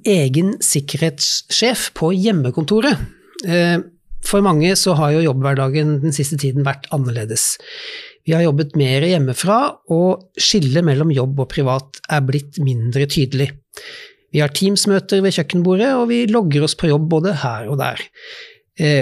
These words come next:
og nettkriminelle vet å tilpasse virksomheten sin til endring i vår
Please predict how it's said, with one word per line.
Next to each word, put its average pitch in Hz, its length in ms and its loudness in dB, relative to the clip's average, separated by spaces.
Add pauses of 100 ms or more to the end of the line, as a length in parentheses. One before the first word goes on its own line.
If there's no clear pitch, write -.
og 160 260 0
nettkriminelle 160 760 0
vet 170 640 0 (100)
å 175 160 2
tilpasse 139 640 -2
virksomheten 143 500 -2
sin 190 220 2
til 151 300 -2 (180)
endring 131 540 0
i 151 100 2
vår 135 480 0